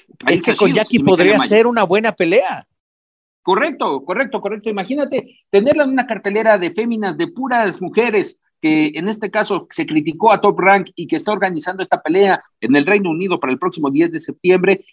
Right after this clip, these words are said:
Speaker 2: ¿Por qué no pensar? Todavía hay un lugar para Jackie Nava que pueda internacionalizarse y qué mejor que sea en la isla.
Speaker 1: Pues sí, esa puede ser una opción. Yo diría que en Estados Unidos es el mejor cartel, la verdad, la, la mejor opción. Pero bueno, ¿qué más, querido Iñaki? Oye, y sí,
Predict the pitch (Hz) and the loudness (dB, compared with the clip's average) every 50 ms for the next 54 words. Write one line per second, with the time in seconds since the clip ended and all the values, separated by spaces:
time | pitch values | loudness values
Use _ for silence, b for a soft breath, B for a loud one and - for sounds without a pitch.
0 | B _ - 190 185 - 311 302 277 269 226 190 - 294 254 - - 311 311 294 | B _ -4 -2 -2 0 -2 0 -2 -2 -2 0 0 0 0 2 0 2 2 2
1 | 277 285 294 285 277 294 285 262 247 208 233 262 277 - - 196 175 165 147 185 | 2 2 0 0 0 -4 -6 -6 -6 -2 0 0 0 0 -2 -6 -6 -6 -6 -8
2 | 196 _ _ 175 185 196 196 202 185 b b b b _ _ 143 139 180 180 196 | -10 _ _ -2 0 2 2 2 0 b b b b _ _ -6 -4 -2 -2 -2
3 | 185 156 - 156 147 147 139 - 151 139 139 135 139 139 185 196 196 190 202 196 | -2 -2 -4 -4 -4 -4 -6 -6 -4 -4 -2 0 0 2 4 2 4 2 -2 -6
4 | - 160 147 - 202 180 165 156 185 - - 147 - 160 151 143 131 127 131 135 | -6 -10 -4 -4 -4 -4 -2 -4 -4 -4 -6 -8 -6 -4 -2 0 0 0 0 0
5 | 120 110 - - _ _ _ _ _ _ _ _ _ _ _ _ _ _ _ _ | -2 -4 -12 -14 _ _ _ _ _ _ _ _ _ _ _ _ _ _ _ _
6 | _ _ _ _ _ - 175 170 180 190 190 185 196 185 - 175 180 170 208 196 | _ _ _ _ _ -4 -4 -2 -2 -2 -2 -2 -4 -4 -2 -2 -2 0 0 0
7 | - 185 190 185 165 - 190 190 185 175 165 139 - 185 208 220 190 156 175 180 | 0 2 0 0 2 0 0 -2 0 -4 -6 -8 -4 -4 -4 -4 -2 -2 0 2
8 | 175 165 165 160 _ 160 143 120 - - 151 151 127 - 131 131 127 120 - - | 2 2 0 0 _ -6 -6 -4 -2 -2 -2 -2 -2 -6 -18 -18 -18 -18 -18 -20
9 | 110 - 117 110 107 98 107 117 107 _ _ _ _ _ _ - 95 98 98 _ | -14 -14 -14 -14 -14 -10 -8 -10 -10 _ _ _ _ _ _ -6 -6 -6 -2 _
10 | 123 113 120 143 - _ - 101 95 92 90 90 85 92 101 131 156 _ _ - | 2 2 2 0 -4 _ -6 -4 -2 -2 -2 -2 0 2 2 2 0 _ _ -8
11 | 82 82 - - - 92 92 95 90 101 107 104 87 - 120 127 143 165 _ B | -8 -8 -8 -6 -4 -2 -2 0 2 4 4 4 4 2 2 2 2 0 _ B
12 | B B B B B _ _ 104 101 101 95 95 90 87 - - - - 151 185 | B B B B B _ _ 2 2 2 2 2 0 -2 -4 -4 0 2 2 2
13 | 202 214 226 202 - - 202 202 208 202 208 208 202 196 202 196 156 - 175 180 | 4 2 0 0 0 0 2 2 4 6 4 4 4 2 -2 -2 -2 -2 -2 0
14 | 160 151 147 170 185 190 175 139 - 175 185 190 165 _ | 0 2 0 0 0 0 -2 -6 -8 -10 -6 -6 -8 _